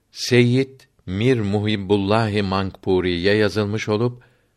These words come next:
kelime-i tevhidin manasını bildirmektedir. Allahü Teala'ya hamdolsun ve onun seçtiği,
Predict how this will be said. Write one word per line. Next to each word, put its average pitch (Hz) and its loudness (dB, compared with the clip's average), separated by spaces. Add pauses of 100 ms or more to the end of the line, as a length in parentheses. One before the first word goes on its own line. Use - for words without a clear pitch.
(560)
kelime-i 131 2
tevhidin 101 0
manasını 98 -2
bildirmektedir. 64 -10 (800)
Allahü 127 2
Teala'ya 92 -2
hamdolsun 69 -6 (880)
ve 110 0 (320)
onun 120 2
seçtiği, 87 -4